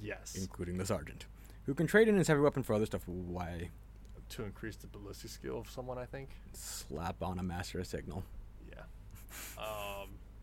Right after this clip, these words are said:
Speaker 1: I forget what the sergeant can take instead of heavy weapon, but some, it's actually kinda useful.
Speaker 2: Uh,
Speaker 1: but
Speaker 2: Yeah.
Speaker 1: not useful enough for me to actually bother taking it.
Speaker 2: Right, when it's, uh, when it's a choice between that, that's kind of a support buff, and more daca.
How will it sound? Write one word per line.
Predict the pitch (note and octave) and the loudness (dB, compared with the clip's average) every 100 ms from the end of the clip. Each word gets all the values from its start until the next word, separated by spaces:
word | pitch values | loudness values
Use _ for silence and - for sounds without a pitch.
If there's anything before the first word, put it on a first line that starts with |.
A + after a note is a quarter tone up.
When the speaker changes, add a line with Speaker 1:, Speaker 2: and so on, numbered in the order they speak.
| - - - | -14 -12 -10
Speaker 1:
I | - - | -10 -8
forget | A2 G#2 | -8 -6
what | G2+ - A2 | -8 -8 -10
the | |
sergeant | G#2 G#2+ G#2 G#2 - - | -8 -6 -6 -10 -12 -12
can | A2+ | -12
take | G#2 G#2+ G#2 | -10 -8 -8
instead | G2+ G#2+ | -8 -8
of | |
heavy | G#2 G#2 | -6 -6
weapon, | G#2 G#2 G#2+ | -8 -8 -8
but | B2+ - | -8 -4
some, | G3 G3+ | -4 -2
it's | C#3+ | -2
actually | F3+ G#3 | -2 -4
kinda | F3+ F3 C#3 | -4 -2 -2
useful. | G#2+ - D#3+ E3 - - - - - | -2 -2 -2 -2 -6 -12 -14 -4 2
Speaker 2:
Uh, | A2+ G#2+ G#2 - - - - | 4 6 4 -2 -12 -12 0
Speaker 1:
but | D3 | 8
Speaker 2:
Yeah. | C#3+ B2+ | 12 12
Speaker 1:
not | A2+ | 12
useful | F3 E3 E3 | 8 4 2
enough | D3+ | 2
for | D3+ | 2
me | C#3 | 2
to | |
actually | B2+ B2+ | 2 2
bother | A#2+ A#2 | 2 2
taking | A2 G#2+ C#3+ | 2 -2 -2
it. | D3 - - - | -2 -4 -10 -10
Speaker 2:
Right, | - D#3+ A2+ | 8 12 12
when | A#2 B2 | 10 6
it's, | - | 6
uh, | - A2+ - - | 0 -2 -8 2
when | C3+ | 6
it's | A#2+ - | 6 4
a | G#2+ - | -4 4
choice | B2 - | 4 4
between | - A#2 G#2 | 4 6 8
that, | G#2 G2+ - | 6 4 2
that's | A2+ | 0
kind | - G2+ | 4 4
of | F#2+ | 4
a | F#2 F#2 F2+ - | 4 2 0 0
support | - - B2 - | 0 6 6 8
buff, | C#3+ - | 6 6
and | A2 F#2+ - - - - | 4 2 -2 -14 -16 -6
more | - A2+ G2 | 6 8 8
daca. | F2 - | 6 4